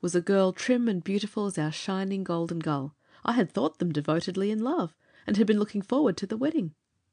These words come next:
"But it isn't two weeks since Virginia was out here. You took her up in our Western Gull four."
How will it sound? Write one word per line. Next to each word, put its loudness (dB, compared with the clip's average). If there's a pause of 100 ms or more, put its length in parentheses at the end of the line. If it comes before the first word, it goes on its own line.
(120)
"But 6
it 2
isn't 0
two 4
weeks 0
since -2
Virginia 2
was 0
out 0
here. -2 (320)
You 8
took 4
her 6
up 0
in 4
our 2
Western 0
Gull -2
four." 0